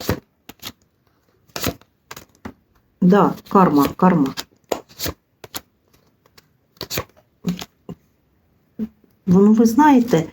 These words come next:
тут іде, що якщо в прошлому у вас, е, минулому були якісь стресові такі ситуації, тобто, ну, тут не по вашій вині, я дивлюся, що ви не могли, як кажуть, чи компроміс знайти з людьми,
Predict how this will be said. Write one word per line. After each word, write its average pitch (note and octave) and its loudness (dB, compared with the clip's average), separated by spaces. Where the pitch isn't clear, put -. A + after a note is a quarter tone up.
тут A#3+ 0
іде, G#3 4
що G3 0
якщо F#3 0
в - -20
прошлому F3+ 2
у E3+ 4
вас, F#3 0
е, F3 -4
минулому F3 2
були E3 0
якісь - -4
стресові F#3 2
такі F3+ 0
ситуації, A#3 2
тобто, D#3+ 2
ну, G#3 4
тут C4+ 2
не C4+ 2
по B3+ 4
вашій D#3+ 0
вині, D3 2
я A3+ 2
дивлюся, - -4
що - -2
ви E3+ 4
не E3+ 4
могли, E3 0
як - -4
кажуть, D#3+ 0
чи - -2
компроміс F#3+ 2
знайти G3 2
з F3+ -4
людьми, F3+ 4